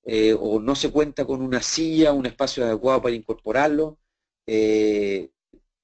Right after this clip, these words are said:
a veces los padres están en la sala de espera y no hay ningún mensaje para ellos. Todo el lenguaje, las imágenes, los afiches, está orientado a las mamás. Entonces, contar con materiales y mensajes dirigidos a los padres resulta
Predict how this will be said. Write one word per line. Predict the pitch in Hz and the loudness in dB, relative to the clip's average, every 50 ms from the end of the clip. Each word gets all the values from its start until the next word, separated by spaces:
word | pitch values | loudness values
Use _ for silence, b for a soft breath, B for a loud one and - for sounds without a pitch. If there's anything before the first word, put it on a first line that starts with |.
| _ _ _ - | _ _ _ -2
a | 110 123 | 0 2
veces | 156 160 - 160 | 2 2 0 0
los | 143 143 | -2 -2
padres | - 151 147 143 135 | 0 0 0 0 0
están | - 151 143 | -2 -2 -2
en | 139 | -2
la | 127 - | -2 -2
sala | - 139 135 | -2 -4 -4
de | 120 - | -4 -4
espera | - - 160 165 160 160 160 - | -2 0 2 2 2 2 0 -2
y | 127 123 | -6 -6
no | 131 135 | -4 -4
hay | 139 131 | -2 -4
ningún | 123 117 117 160 214 202 | -4 -6 -6 -6 -4 -2
mensaje | 180 156 139 120 - 143 135 - - 127 | -2 -2 -2 -2 -4 -6 -6 -6 -6 -8
para | 120 117 113 110 113 117 | -6 -6 -4 -4 -4 -4
ellos. | 127 131 143 131 - _ | -6 -6 -8 -10 -10 _
Todo | - 180 196 196 190 | 0 2 4 4 4
el | 170 | 2
lenguaje, | 156 147 139 131 127 143 147 151 147 - - 147 147 143 143 b b b b b b b | 0 -2 -2 -2 0 0 0 0 -2 -4 -6 -6 -6 -6 -8 b b b b b b b
las | 113 113 113 113 | -2 0 0 0
imágenes, | 113 110 139 151 151 147 - - 135 127 123 | 0 0 0 0 0 -2 -4 -8 -8 -6 -4
los | 123 120 117 | -2 -2 -2
afiches, | 113 110 - - 139 147 156 - - - 147 147 143 - | -2 -4 -6 -8 -10 -10 -10 -8 -8 -4 -4 -4 -4 -6
está | 120 - _ - 151 165 | -8 -8 _ 0 2 2
orientado | 165 156 143 131 - - 143 139 139 135 | 2 0 -2 -4 -4 -2 0 2 2 2
a | |
las | 127 113 104 117 | 0 -2 -6 -10
mamás. | 113 110 113 123 139 165 - - - _ | -12 -8 -4 -4 -4 -4 -6 -10 -20 _
Entonces, | - 113 104 - 135 - - 147 135 - _ _ _ _ _ _ _ | -20 -12 -8 -8 -6 -6 -6 -8 -8 -8 _ _ _ _ _ _ _
contar | - 131 127 127 - - 196 202 196 - - | -2 -2 -2 -4 0 2 2 2 2 0 -4
con | - 147 135 | -10 -10 -8
materiales | 131 127 120 127 123 131 139 139 127 107 90 87 - - - - | -8 -8 -6 -6 -2 0 0 0 0 -2 -4 -10 -14 -18 -18 -14
y | 120 110 | -12 -8
mensajes | 110 113 - - - 147 143 - 135 117 | -8 -8 -6 -4 -4 -4 -4 -4 -6 -8
dirigidos | 117 113 113 107 - - 139 135 135 | -8 -8 -10 -10 -10 -8 -6 -4 -4
a | 127 | -4
los | 113 - _ | -6 -8 _
padres | - 135 143 151 151 156 147 | -2 0 0 0 -2 -4 -6
resulta | - - - - 139 135 127 _ - 147 139 - | -8 -12 -12 -12 -12 -14 -12 _ -10 -10 -10 -10